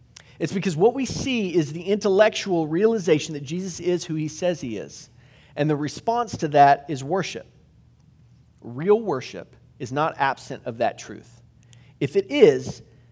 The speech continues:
then it's just an emotional response to a certain setting. I wanna put this into context for you. Um,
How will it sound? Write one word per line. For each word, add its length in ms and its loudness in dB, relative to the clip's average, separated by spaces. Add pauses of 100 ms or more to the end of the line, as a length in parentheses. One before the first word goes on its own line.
(100)
then 120 -4
it's 120 -6
just 200 -2
an 60 -2
emotional 560 -2
response 520 -6
to 120 -12
a 40 -10
certain 300 -8
setting. 420 -4 (1120)
I 100 -10
wanna 120 0
put 160 -4
this 160 -8
into 120 -10
context 460 -8
for 160 -16
you. 120 -20 (880)
Um, 400 6